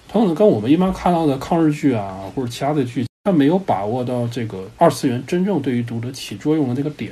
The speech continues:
到底是什么。那我这里面想讲一个，就是我们还是讲日本的，我想提一个，这个游戏前两年也很火，就是叫这个剑之少女，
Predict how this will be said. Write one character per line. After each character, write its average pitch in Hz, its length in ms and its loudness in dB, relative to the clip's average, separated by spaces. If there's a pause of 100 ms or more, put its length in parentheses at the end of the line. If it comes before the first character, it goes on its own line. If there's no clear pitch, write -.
(140)
到 135 140 -2
底 135 80 -8
是 98 60 -10
什 - 220 -20
么。 101 60 -18 (240)
那 175 160 4
我 127 200 0
这 170 120 0
里 175 80 0
面 156 140 2
想 175 180 0
讲 110 260 -6
一 113 120 -4
个， 123 160 -4 (140)
就 143 60 0
是 131 60 0
我 110 80 -2
们 117 140 -2
还 123 160 -2
是 147 80 0
讲 104 180 -4
日 113 60 -6
本 113 260 -6
的， 104 60 -14 (100)
我 117 60 -10
想 156 140 -2
提 170 260 -6
一 185 60 0
个， 147 360 2
这 262 140 4
个 208 80 8
游 127 120 4
戏 214 120 2
前 - 200 -2
两 196 180 6
年 143 120 4
也 156 80 4
很 143 220 -2
火， 101 540 -10
就 127 120 -4
是 135 120 -4
叫 131 260 -2
这 131 100 -4
个 127 120 -4
剑 143 360 2
之 151 160 -2
少 151 280 0
女， 104 100 -6